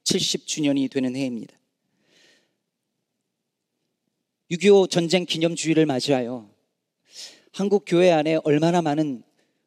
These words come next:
증오와 적대의 말들이 오고 갈지 섬뜩합니다.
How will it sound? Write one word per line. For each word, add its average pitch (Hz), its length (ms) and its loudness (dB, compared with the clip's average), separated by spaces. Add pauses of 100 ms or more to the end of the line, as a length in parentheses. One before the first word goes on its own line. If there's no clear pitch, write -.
(140)
증오와 147 460 2
적대의 139 1080 -2 (520)
말들이 135 480 0
오고 127 280 -4
갈지 117 560 -4
섬뜩합니다. - 840 -10